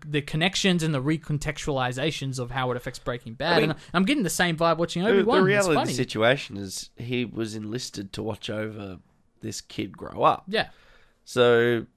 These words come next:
Speaker 2: to see little things like him finding, getting the spaceship, and we then see Luke in a very early scene in New Hope
Speaker 1: Yeah.
Speaker 2: playing with that pl-, spaceship, and, um, you know, it's all little things like in this one where he's observing and we can see him d-, mimicking the pod racing,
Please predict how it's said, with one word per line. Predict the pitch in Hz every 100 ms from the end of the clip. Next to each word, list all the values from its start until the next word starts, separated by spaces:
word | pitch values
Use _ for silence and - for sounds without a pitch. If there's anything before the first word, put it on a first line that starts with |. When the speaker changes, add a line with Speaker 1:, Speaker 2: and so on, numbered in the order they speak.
| -
Speaker 2:
to | 123
see | 135 127
little | 113 110 110
things | 113 110 110
like | 113 107
him | 113 104
finding, | - 110 104 101 73
getting | 113 110
the | 107
spaceship, | - 110 107 101 - 110 -
and | 117 107 104 92
we | 110 113
then | 113 113
see | 107 113 113 113
Luke | 98 107 113 -
in | 110
a |
very | 110 110 110
early | 113 113 113
scene | - 110 110 107
in | 107 104
New | 110
Hope | 110 117 110 -
Speaker 1:
Yeah. | 185 131
Speaker 2:
playing | 110 110
with | 110 -
that | 113 -
pl-, | 110 -
spaceship, | - 117 113 - - 113 110 110
and, | 107 - - - - - - - _
um, | 117 113 110 107 104 104 98 _ _ -
you | 127
know, | 131
it's | 127 123
all | 110
little | 113 110 113
things | 113 117 113 113 110 107
like | 113 117
in | 110
this | 110 -
one | 107 110
where | 107
he's | 107 107
observing | 101 110 113 110 110
and | 110
we | 107
can | 110
see | - 113
him | 110
d-, | 110 -
mimicking | - 113 117 - 113 107
the |
pod | 104 - 127
racing, | 120 113 110 113 110 107